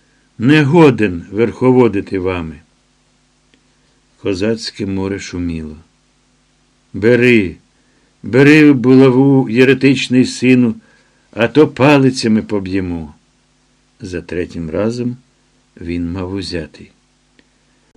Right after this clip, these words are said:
Юрій знову поклонився на три боки, дід із булавою підійшов у притул.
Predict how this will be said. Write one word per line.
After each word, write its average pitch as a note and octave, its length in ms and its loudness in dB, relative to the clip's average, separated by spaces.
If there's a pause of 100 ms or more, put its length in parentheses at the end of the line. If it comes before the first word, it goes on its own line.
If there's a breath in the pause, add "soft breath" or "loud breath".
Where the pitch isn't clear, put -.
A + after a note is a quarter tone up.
(160)
Юрій C#3+ 420 4
знову C3 420 2
поклонився B2+ 840 2
на A#2+ 140 -2
три A#2+ 200 -2
боки, G#2+ 540 -2 (1080)
дід C#3 340 4
із C3 160 4
булавою B2 640 4
підійшов A#2 580 0
у A2 60 -2
притул. A2+ 600 -2